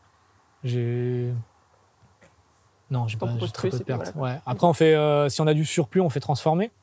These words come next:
Speaker 2: Ouais.
Speaker 1: Donc, euh, ouais, par contre, du surplus, ça, ça m'arrive d'en avoir pas mal. On fait transformer ou on donne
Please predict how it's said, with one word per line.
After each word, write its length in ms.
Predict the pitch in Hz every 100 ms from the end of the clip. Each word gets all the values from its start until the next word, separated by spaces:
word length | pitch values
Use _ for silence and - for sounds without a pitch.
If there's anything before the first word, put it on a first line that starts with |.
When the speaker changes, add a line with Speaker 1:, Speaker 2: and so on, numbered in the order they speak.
| _
Speaker 2:
Ouais. 200 | 190 180 - _ _ _ _ _ _ -
Speaker 1:
Donc, 160 | 127 127
euh, 100 | 131
ouais, 200 | 139 160
par 120 | 135
contre, 100 | 170
du 60 | 147
surplus, 300 | 139 135 185
ça, 340 | - 156 135
ça 120 | 123
m'arrive 220 | 131 127 139
d'en 100 | 131
avoir 160 | 123
pas 100 | 127
mal. 240 | 147 156 160 - - _ _
On 40 |
fait 80 | 110
transformer 440 | 143 151 156 156 170
ou 80 | 160
on 100 | 143
donne 260 | 143 147